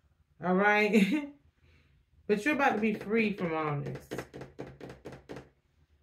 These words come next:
Trying to make you innerly, like, doubt yourself, make you criticize yourself. These are these people projecting.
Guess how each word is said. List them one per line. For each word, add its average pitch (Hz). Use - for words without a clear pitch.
Trying 220
to 214
make 214
you 226
innerly, 208
like, 165
doubt 185
yourself, 202
make 196
you 196
criticize 208
yourself. 196
These 262
are 269
these 240
people 226
projecting. 180